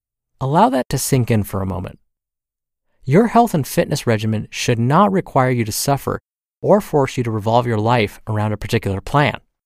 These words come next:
Another way to apply this suggestion is to not read magazines,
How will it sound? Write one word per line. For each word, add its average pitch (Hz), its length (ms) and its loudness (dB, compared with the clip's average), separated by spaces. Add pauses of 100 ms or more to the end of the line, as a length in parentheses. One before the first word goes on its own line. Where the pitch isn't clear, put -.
(600)
Another 202 320 2
way 240 160 2
to 180 120 2
apply 131 320 0
this 123 160 -2
suggestion 107 600 -4 (380)
is 117 160 -4
to - 140 -6
not 139 380 -2
read 143 220 0
magazines, 127 760 -2